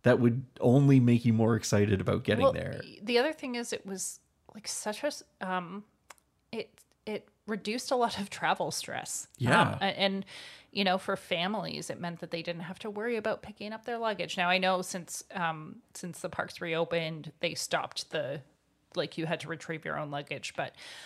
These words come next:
Speaker 2: um, like, that was just, it, it was just easier. It, it was, uh, you know, you already had it set up, um, for both arrival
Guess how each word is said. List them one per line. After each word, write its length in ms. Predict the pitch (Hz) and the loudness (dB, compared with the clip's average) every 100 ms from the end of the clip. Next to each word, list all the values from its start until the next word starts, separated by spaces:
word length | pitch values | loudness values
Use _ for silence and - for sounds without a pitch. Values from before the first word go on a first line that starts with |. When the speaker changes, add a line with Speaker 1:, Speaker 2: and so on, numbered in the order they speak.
| - - | -18 -6
Speaker 2:
um, 400 | 160 143 - 170 - _ _ _ | -4 -4 -6 -18 -20 _ _ _
like, 240 | 180 156 - | -6 -4 0
that 200 | 170 160 | 0 0
was 180 | 170 | -6
just, 800 | - 170 165 160 - - - - - | -4 -2 0 0 -4 -6 -2 -4 -4
it, 140 | 196 - | -8 -2
it 220 | 208 214 | 0 2
was 120 | 240 | 2
just 220 | - 262 180 | 0 -4 -2
easier. 540 | 233 220 170 147 143 | -2 0 2 2 2
It, 160 | 139 - | -2 -4
it 220 | 196 - | -4 -4
was, 460 | 185 165 170 - - _ _ _ _ _ - | -4 -4 -6 -8 -10 _ _ _ _ _ -6
uh, 100 | 165 - | -6 -4
you 140 | 190 | -4
know, 100 | 165 | -4
you 180 | 165 170 | -4 -2
already 340 | 185 180 185 | 2 2 2
had 200 | 165 170 | 0 -2
it 140 | 175 - | -2 -6
set 180 | - 151 | -6 -4
up, 300 | 143 - - - | -4 -6 -14 -12
um, 460 | 165 151 151 - 160 _ _ | -8 -6 -8 -10 -16 _ _
for 200 | - 175 | -2 -2
both 600 | 151 165 156 156 - - - | 0 0 0 -2 -12 -12 -2
arrival 580 | 185 160 151 160 156 | 0 2 2 2 -2